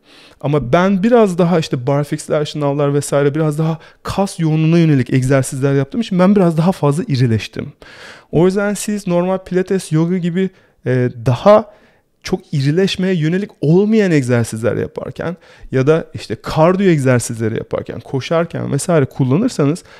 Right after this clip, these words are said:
aslında sizi bu irileşme konusunda, e, dezavantajlı duruma düşürmeyecek. Ama dediğim gibi ilk kullanmaya başladığınızda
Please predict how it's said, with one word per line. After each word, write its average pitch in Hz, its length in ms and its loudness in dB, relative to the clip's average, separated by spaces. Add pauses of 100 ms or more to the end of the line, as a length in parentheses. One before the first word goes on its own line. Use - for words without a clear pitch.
(180)
aslında 165 400 -4
sizi 190 460 -4 (380)
bu 165 280 2 (160)
irileşme 160 500 0
konusunda, 160 680 -4 (320)
e, - 40 -4 (500)
dezavantajlı 170 680 0
duruma 151 300 -6
düşürmeyecek. 135 580 -4
Ama 180 220 0
dediğim 190 260 -2
gibi 185 220 -2 (280)
ilk 202 200 -2
kullanmaya 180 540 0
başladığınızda 127 800 -2